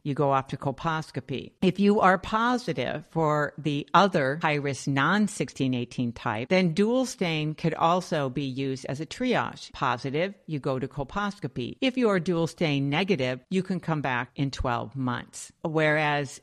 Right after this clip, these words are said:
in cytology, that same scenario would leave you if you are sixteen eighteen positive. And as I mentioned, other high risk, they were cytology negative, follow up in twelve months.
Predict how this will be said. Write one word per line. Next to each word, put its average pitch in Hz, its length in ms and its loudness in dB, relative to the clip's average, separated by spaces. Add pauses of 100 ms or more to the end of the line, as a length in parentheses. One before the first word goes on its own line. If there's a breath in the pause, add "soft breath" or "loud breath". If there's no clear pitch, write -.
in 147 160 4
cytology, 147 1300 0
that 160 260 2
same 226 280 2
scenario 147 580 0
would 135 220 -4
leave 147 240 -2
you 135 220 -2
if 143 120 -12
you 139 140 -2
are 127 100 -2
sixteen 147 540 -4
eighteen 131 400 -4
positive. 147 840 -4
And 156 80 -4
as 151 140 -4
I 151 100 0
mentioned, 139 540 -4
other 196 340 4
high 135 280 -2
risk, 127 500 -6
they 165 120 4
were 160 100 2
cytology 147 680 -4
negative, 139 460 -2
follow 123 400 0
up 117 200 -6
in 123 80 -4
twelve 120 320 -6
months. 220 380 -2